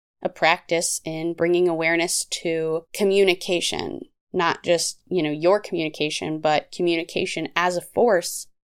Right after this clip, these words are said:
in your life, in your social world, in your relationships in general. So bringing awareness to your communication and to the role of communication is this practice of acknowledging, noting,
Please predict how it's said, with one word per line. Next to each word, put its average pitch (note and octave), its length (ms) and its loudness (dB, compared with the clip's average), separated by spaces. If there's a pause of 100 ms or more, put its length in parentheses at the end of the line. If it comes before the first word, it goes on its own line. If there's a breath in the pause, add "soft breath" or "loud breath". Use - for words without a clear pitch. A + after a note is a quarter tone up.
(280)
in E3+ 140 2
your D#3 140 0
life, G3+ 400 2 (100)
in E3 320 -2
your D#3 140 -2
social F3+ 500 2
world, D#3 460 2 (260)
in F#3 140 4
your D#3+ 80 2
relationships F#3 760 2
in E3+ 120 -2
general. C4+ 560 2 (1160)
So A3 120 0
bringing C4+ 280 4
awareness G#3 440 2
to - 140 -4
your F#3 180 0
communication D#3+ 1120 -4 (680)
and F#3 160 2
to F#3 80 0
the E3 140 2
role F3 320 6
of E3 120 0
communication D#3 1120 -4 (440)
is E3+ 720 2 (240)
this F3+ 160 0
practice - 460 0
of C#3+ 100 -4
acknowledging, A3 920 0 (460)
noting, F#3+ 800 4